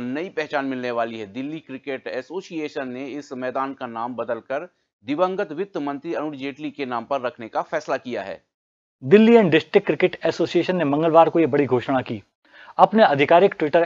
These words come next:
Speaker 2: अकाउंट से ट्वीट करते हुए डीडीसीए ने लिखा है कि फिरोज शाह कोटला का नाम बदलकर अरुण जेटली स्टेडियम रखा जाएगा। यह बोर्ड के पूर्व अध्यक्ष अरुण जेटली को सही श्रद्धांजलि होगी। इस कदम के बारे में बात करते हुए डीडीसीए के वर्तमान अध्यक्ष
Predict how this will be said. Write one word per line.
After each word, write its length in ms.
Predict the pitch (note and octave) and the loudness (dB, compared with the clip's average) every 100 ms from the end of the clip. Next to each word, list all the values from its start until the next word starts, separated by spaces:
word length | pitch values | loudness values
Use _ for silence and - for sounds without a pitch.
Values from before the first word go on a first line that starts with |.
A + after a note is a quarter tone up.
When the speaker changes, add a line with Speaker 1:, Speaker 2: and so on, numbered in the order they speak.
| - | 0
Speaker 2:
अकाउंट 300 | D3 F3+ F3+ | 0 2 2
से 100 | D#3 | 0
ट्वीट 200 | E3+ D#3 | -2 -2
करते 280 | D3 C#3 F3 | -2 0 2
हुए 260 | E3 C3+ - - _ | 4 2 -2 -20 _
डीडीसीए 460 | D#3 F3 D#3 - E3+ | 2 4 2 4 2
ने 100 | D3+ | 4
लिखा 240 | C3 - | 0 4
है 120 | E3 | 4
कि 100 | F3 | 4
फिरोज 280 | F3+ D#3 D#3+ | 0 2 0
शाह 140 | - - | 2 0
कोटला 380 | - D3+ D3 | 0 -6 0
का 140 | D3+ C#3+ | 0 0
नाम 260 | C#3 D3+ | 0 0
बदलकर 440 | C3+ C3+ E3 C#3+ B2+ - - - | 2 0 2 0 -2 -10 -18 4
अरुण 220 | F#3+ F3+ | 6 6
जेटली 320 | C#3 E3+ E3 | 4 4 2
स्टेडियम 340 | C#3 D3+ D3+ D#3 | 0 0 0 2
रखा 220 | B2+ C3+ | 0 0
जाएगा। 420 | B2 B2 A#2+ A2 - - - _ - | 0 0 0 -4 -8 -20 -20 _ 4
यह 140 | G3 | 4
बोर्ड 280 | D3 F3 F3+ | 8 6 8
के 120 | F#3 | 4
पूर्व 280 | - F#3+ D#3 | 4 4 6
अध्यक्ष 340 | C3+ E3+ - | 8 6 6
अरुण 300 | - D#3 D3+ | -4 -2 0
जेटली 300 | C3+ E3+ E3+ | 4 2 2
को 140 | D#3+ D3+ | -2 0
सही 200 | F3 D#3+ | 2 2
श्रद्धांजलि 540 | D3+ B2+ C#3 C3+ C3+ | 0 0 2 2 0
होगी। 380 | A#2+ B2 A#2 G#2+ _ _ _ _ - | 0 0 -4 -6 _ _ _ _ 0
इस 100 | G#3+ - | 0 6
कदम 240 | G3 G3 | 8 8
के 100 | F#3+ | 6
बारे 260 | C#3+ D3+ E3 | 6 8 8
में 120 | E3+ | 4
बात 220 | C#3+ D3 | 6 4
करते 260 | - D3 F#3+ | 4 0 4
हुए 160 | F3+ E3 | 6 6
डीडीसीए 500 | C#3+ C#3+ C3+ F3 E3+ | 2 0 -2 2 2
के 120 | D#3+ | 2
वर्तमान 420 | C3+ C#3 D#3 D3+ | 0 0 0 0
अध्यक्ष 340 | C3+ C#3 D#3+ | 2 2 2